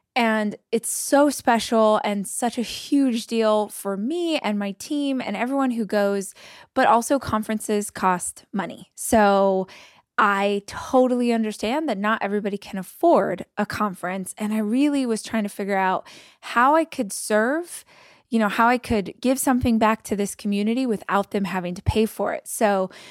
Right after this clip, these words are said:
I hosted my first ever webinar last night. I hope you were one of the people who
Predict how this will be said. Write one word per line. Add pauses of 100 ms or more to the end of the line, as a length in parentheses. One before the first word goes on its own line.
(280)
I
hosted
my
first
ever (100)
webinar
last
night.
I
hope
you
were
one
of
the
people
who